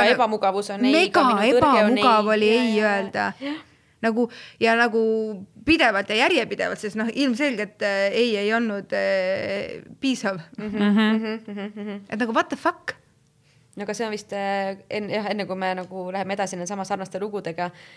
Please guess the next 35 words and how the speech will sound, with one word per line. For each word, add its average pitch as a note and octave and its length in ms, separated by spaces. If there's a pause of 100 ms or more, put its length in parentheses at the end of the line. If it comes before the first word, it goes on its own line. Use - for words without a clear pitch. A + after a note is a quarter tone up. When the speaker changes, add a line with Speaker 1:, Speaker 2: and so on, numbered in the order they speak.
(100)
Speaker 1:
siis G3+ 200
see G#3+ 100
ongi A#3 240
see, G3+ 420
et F#3 140
tema G#3 220
näiteks F#3+ 380
on G3 60
järelikult G3 300
kasvanud G3+ 380
tu-, A3 200
nagu F#3 220
selle G3+ 220
eeldusega, F3+ 600 (120)
teda - 140
on F#3 80
kasvatatud A3+ 460
selle F3 220
eeldusega, D#3+ 540
see E3 140
on E3 40
alati E3 320
ju D#3+ 100 (120)
niipidi E3+ 300
protsess F3+ 440
on F3 60
ju F3+ 60
ka, A#3+ 220 (540)
et, F3 380
äh, F3+ 280 (180)
et - 260
vaikimisi F#3 580
on F3 100
tal G3 120
õigus. E3 440